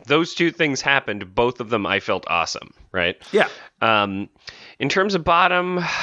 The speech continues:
Speaker 1: I mean, geez, it sucks to do this, but I'm gonna assign that one to Rogue. Um,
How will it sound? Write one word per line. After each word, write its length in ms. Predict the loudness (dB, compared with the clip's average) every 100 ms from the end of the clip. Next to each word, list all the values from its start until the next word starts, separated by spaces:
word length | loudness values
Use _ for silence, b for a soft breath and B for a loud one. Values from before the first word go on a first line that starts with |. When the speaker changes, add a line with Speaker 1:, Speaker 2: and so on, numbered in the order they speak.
| B 0
Speaker 1:
I 120 | 2
mean, 300 | 4 2 2
geez, 380 | 0 0 0 -4 -10 -8
it 480 | -4 0 2 0 0
sucks 340 | 0 0 -2
to 80 | -6
do 200 | 0 0
this, 460 | 2 0 0 -2 -2 0
but 260 | 0 2
I'm 220 | -2 -2
gonna 400 | -2 0 0 -2 -4
assign 380 | -4 0 0 0
that 220 | -2 -2
one 180 | -4 -4
to 40 |
Rogue. 420 | 0 2 2 0 -6 B B B _
Um, 580 | 0 2 2 0 -6